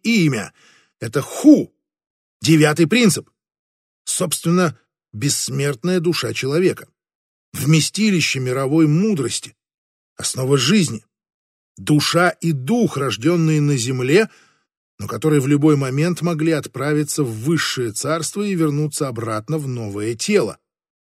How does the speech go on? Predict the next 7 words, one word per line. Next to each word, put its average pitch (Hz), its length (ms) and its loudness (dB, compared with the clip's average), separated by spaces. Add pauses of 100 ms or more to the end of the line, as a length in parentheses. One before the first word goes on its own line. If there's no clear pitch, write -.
(340)
Ху 208 460 0
обладала 131 500 -2
способностью 180 800 -4
воспроизводить 151 800 -2
собственную 185 720 -2
физическую 143 720 -6
оболочку. 143 640 -2